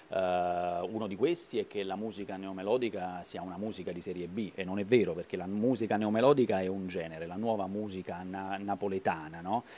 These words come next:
E all'interno della quale, come nel rock, come nel pop, come nel rap, ci possono essere cantanti o musicisti talentuosi o meno talentuosi. Infatti alcuni cantanti neomelodici poi hanno avuto tutto un altro percorso oppure hanno,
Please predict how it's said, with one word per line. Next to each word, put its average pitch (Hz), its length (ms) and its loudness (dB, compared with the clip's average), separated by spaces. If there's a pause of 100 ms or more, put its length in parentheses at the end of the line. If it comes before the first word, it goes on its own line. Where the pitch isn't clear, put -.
(200)
E 95 460 4
all'interno 110 500 4
della 107 220 4
quale, 110 420 8
come 101 260 2
nel 95 140 0
rock, 98 380 4
come 90 180 -4
nel 82 180 -8
pop, 110 200 6
come 90 260 -2
nel 107 140 2
rap, 101 400 4
ci 92 100 -4
possono 95 380 -4
essere 92 300 -6
cantanti 95 800 0
o 95 140 0
musicisti 95 540 -4
talentuosi 104 580 2
o 95 60 2
meno 98 240 -2
talentuosi. 90 640 4
Infatti 90 380 2
alcuni 101 360 -2
cantanti 95 460 -2
neomelodici 101 600 0
poi 95 180 0
hanno 90 180 -4
avuto 92 280 -4
tutto 104 240 -8
un 95 60 -2
altro 87 200 -8
percorso 123 640 4
oppure 98 760 4
hanno, 95 400 0